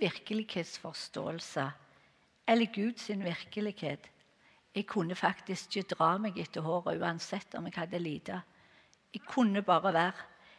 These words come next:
Jeg måtte velge han som utgangspunkt for livet mitt. Jeg har ikke så mye hår, jeg heller. Slekter på mannen.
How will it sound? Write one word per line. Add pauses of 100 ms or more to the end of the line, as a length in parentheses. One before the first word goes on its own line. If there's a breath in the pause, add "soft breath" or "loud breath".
(340 soft breath)
Jeg
måtte (140)
velge (120)
han (280)
som (120)
utgangspunkt
for
livet
mitt. (360 loud breath)
Jeg
har
ikke
så
mye
hår,
jeg
heller. (220)
Slekter
på
mannen.